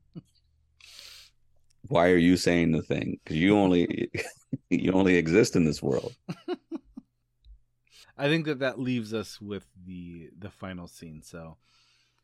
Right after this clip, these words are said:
Speaker 2: Helly smuggles out an extension cord and hangs herself in an elevator shaft.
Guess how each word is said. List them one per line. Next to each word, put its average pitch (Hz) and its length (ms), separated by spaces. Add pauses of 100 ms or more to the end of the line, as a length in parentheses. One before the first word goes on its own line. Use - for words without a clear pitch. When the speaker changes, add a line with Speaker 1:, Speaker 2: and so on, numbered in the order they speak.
Speaker 2:
Helly 135 320
smuggles 127 540
out 107 200
an 98 60
extension 110 680
cord 101 240
and 90 120
hangs 127 480
herself 90 520
in 85 180
an 82 220
elevator 76 560
shaft. - 680